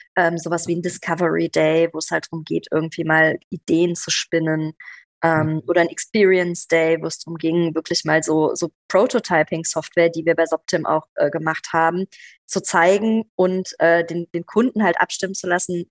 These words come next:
Speaker 1: welche Idee findest du cool, welche Idee bringt dich weiter und wo könntest du dir da auch vorstellen, mitzuarbeiten? So Crowdfunding-Ideen,
Speaker 2: Ja.
Speaker 1: sowas alles haben wir damit reingebaut.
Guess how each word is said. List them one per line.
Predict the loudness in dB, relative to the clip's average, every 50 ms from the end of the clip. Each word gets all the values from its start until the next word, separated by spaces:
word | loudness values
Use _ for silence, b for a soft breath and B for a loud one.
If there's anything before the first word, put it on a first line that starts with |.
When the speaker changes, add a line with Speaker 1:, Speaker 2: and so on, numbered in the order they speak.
| 0
Speaker 1:
welche | 2 2 2 2 0 -2
Idee | 0 0 0 0
findest | 0 -2 -4 -4 -4 -6 -10
du | -16 -16 -10 -8
cool, | -6 -4 -2 -2 -4 -4 B B B B B 2
welche | 2 2 2 2 -2
Idee | -2 2 2 0
bringt | 0 0 -4 -6 -6 -6
dich | -10 -6 0
weiter | 2 2 2 2 0 0 0 0 0
und | -2 -6 -6 -4 -4
wo | -4 -2
könntest | 0 0 -2 -2 -4 -6 -6 -6
du | -4
dir | -2 0 0
da | 0 0 -2
auch | -4 -6
vorstellen, | -8 -4 0 0 0 0 -2 -2 -2 -2 -2 -2
mitzuarbeiten? | -4 -6 -4 -4 -4 -2 -2 0 0 2 2 2 0 0 -2 -10 -18 -18 -18 _ _ _ _ B B B -8
So | -8
Crowdfunding-Ideen, | -8 -4 0 2 2 2 2 0 -4 -4 -4 -2 -2 -2 -4 -4 -4 -6 -10 -10 -12 -16 -8 -4 -2 -2 -2 -2 -4 -6
Speaker 2:
Ja. | -6 -8
Speaker 1:
sowas | -6 -2 0 2 2 0 0 -2
alles | -2 -2 -2 -2 -4 -6
haben | -6 -4
wir | -4 0
damit | 0 0 0 0 -4 -2 -2
reingebaut. | -2 -2 -2 -4 -6 -6 -6 -6 -6 -6 -8 -12 -14